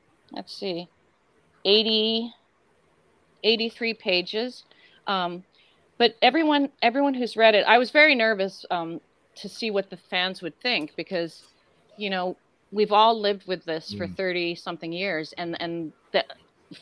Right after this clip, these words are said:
Speaker 1: you know, the Fred heads and the Elm Street fans are super, super fans.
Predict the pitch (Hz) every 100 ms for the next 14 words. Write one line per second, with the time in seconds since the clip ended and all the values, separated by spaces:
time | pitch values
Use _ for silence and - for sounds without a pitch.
0 | - _ - 185 165 185 214 208 208 196
1 | 190 180 160 160 196 - 185 - 175 165
2 | 160 - - - 185 185 - - 214 196
3 | 180 - 202 170 - 165 143 143